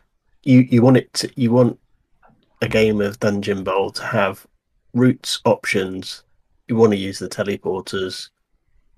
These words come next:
but you don't want, you don't want to have the whole, "There's one corridor we've all got to go through, and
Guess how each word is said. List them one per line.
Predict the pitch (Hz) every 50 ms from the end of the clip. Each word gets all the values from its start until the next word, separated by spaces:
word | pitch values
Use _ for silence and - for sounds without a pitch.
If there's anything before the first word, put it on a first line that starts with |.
| _
but | - - -
you | 90 104
don't | 104 113 101 92 71
want, | 76 101 - -
you | 135 127 120
don't | 127 123 113 110 104 104
want | 101 101 98 92 - -
to | 117 101
have | - 107 98 95 95 - -
the | - 98
whole, | 92 - 98 92 92 92 90 - - _ _ _ _ -
"There's | - 104 98 -
one | - 143 147 127 123 110
corridor | - - 90 90 92 92 90 90 95 95 95 95
we've | - 101 110 107 107
all | 110 107 101
got | 104 95 92
to | 90
go | 90 95 98 92 87
through, | - - - 98 92 87 90 92 92 98 - _ _ -
and | - 104 95 90 95 95 90 -